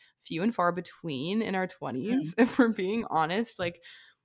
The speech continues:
Speaker 1: a lot of people, just the generic average Joe, we're not accomplishing that many crazy things yet.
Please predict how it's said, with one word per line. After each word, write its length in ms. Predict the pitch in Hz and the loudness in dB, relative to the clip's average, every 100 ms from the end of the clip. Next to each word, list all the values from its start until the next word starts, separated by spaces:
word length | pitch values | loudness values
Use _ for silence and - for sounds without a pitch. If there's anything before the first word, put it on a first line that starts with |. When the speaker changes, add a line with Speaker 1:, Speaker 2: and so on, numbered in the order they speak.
| _ 196 | _ -2
Speaker 1:
a 60 | |
lot 220 | 185 160 | 0 2
of 100 | 208 | 0
people, 320 | - 175 190 202 | -2 -4 -2 -4
just 180 | 196 208 | -4 -2
the 80 | |
generic 760 | 180 - 175 160 151 170 175 - - | -4 -4 -4 -2 0 0 0 -2 2
average 460 | 151 165 170 170 | 2 2 -2 -4
Joe, 240 | 165 151 165 | 0 0 0
we're 100 | 190 | 0
not 160 | 208 | 0
accomplishing 520 | 220 202 190 196 180 175 | 0 0 -4 -2 -4 2
that 200 | 160 170 | 2 2
many 160 | 170 | -2
crazy 360 | 170 165 170 160 | -4 -4 -4 -6
things 340 | - 233 226 | -2 2 2
yet. 340 | 170 131 165 | 2 2 0